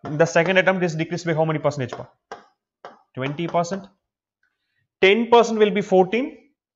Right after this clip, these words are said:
First two digits will be ten percent. Huh?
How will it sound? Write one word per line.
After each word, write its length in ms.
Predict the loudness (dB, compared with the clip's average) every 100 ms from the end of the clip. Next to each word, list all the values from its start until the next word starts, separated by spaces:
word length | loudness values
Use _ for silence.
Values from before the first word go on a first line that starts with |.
| _ _ _ _ _ _ _ _ _ _ _ _ _
First 240 | _ -4 -2
two 100 | -2
digits 260 | -2 -4
will 100 | -4
be 100 | -4
ten 160 | -4 -4
percent. 240 | -6 -6
Huh? 100 | -8